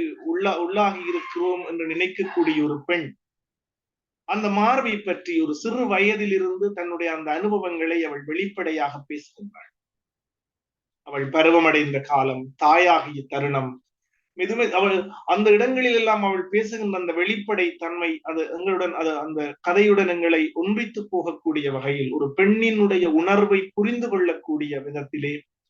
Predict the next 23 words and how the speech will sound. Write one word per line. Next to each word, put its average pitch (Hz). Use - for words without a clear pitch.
அந்த 151
ஒன்றே 202
வேறு 170
என்ற 147
கதையை 151
அவர் 143
எழுதுகின்றார். 127
அங்கே 240
இயல்பாக 247
சொன்னால், 208
அஹ், 170
நாங்கள், 180
அவர் 180
எந்த 208
விதத்திலும் 208
எந்த 185
பாசாங்குகளும் 208
இல்லாமல் 170
ஒரு 160
பெண்ணினுடைய 185
உணர்வை 175
அவர் 151
வெளிப்படுத்துகிறார். -